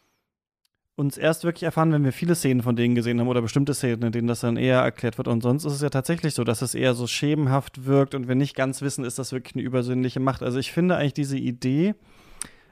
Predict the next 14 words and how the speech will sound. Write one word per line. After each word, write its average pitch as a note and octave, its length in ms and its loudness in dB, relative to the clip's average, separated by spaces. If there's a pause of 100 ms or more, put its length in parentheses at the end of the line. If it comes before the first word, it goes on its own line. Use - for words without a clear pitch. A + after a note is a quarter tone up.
(120)
also D#3+ 120 4
ich - 80 -2
frag A3+ 220 2
mich F3+ 120 -4
das, A#2 320 -2 (400)
äh, D3 600 4
ist G3+ 260 0
das, - 680 0
äh, D3+ 320 -6
so D3+ 160 -4
ein D#3+ 180 0
sch-, - 200 -10 (560)
doofes F3 340 2
Eingeständnis B2+ 1120 0